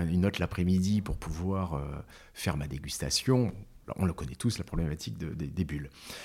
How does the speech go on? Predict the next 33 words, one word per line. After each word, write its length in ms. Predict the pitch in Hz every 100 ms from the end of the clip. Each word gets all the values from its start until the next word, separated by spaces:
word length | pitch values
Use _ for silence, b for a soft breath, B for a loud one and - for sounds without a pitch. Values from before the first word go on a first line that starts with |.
| B B 131
Et 100 | 131
donc, 380 | 175 175 - - - _ _ _ - _ _ -
à 80 | 104
partir 380 | 107 117 - 123
de 80 | 98
deux 120 | 104
mille 200 | 117 113
quinze 400 | - 123 110 92
ou 100 | 87
deux 120 | 90
mille 160 | 92 87
seize, 360 | - - 117 85
je, 140 | 85
on, 500 | 90 - 98 92 87
on 160 | 101 101
rentre, 360 | 95 135 123 -
Wikips 320 | 120 - -
rentre 360 | - 156 185
dans 80 | 147
la 100 | 113
Wine 240 | 107 117 113
Tech, 300 | 107 101 78
donc 140 | 85
qui 300 | - 90 95
est 60 | 110
le, 320 | 87 87 87 B B B B B
le 140 | - 95
groupement 560 | 90 113 - 117 113
des, 300 | 104 80 78
des 120 | 73 80
startups 360 | - - 90
du 200 | 78 85
vin, 240 | 90 156